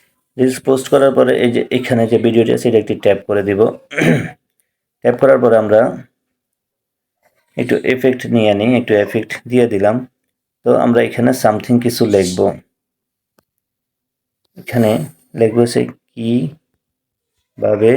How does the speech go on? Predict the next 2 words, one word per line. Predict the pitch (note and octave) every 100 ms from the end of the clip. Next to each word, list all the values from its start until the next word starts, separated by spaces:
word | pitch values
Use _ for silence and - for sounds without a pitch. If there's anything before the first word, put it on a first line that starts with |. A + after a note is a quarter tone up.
| D3 - _ _ _ _ _ _ _ _ _ _ _ _ _ G#2+
পেজের | G2+ G2 A2 D3 C3 _ - _ _ _ _ _ _ _ _ - - - - G#4+ - - - _ _ - - - _ _ _ _ _ _ _ _ _ _ _ _
ভিউ | F#2+ F#2+ G2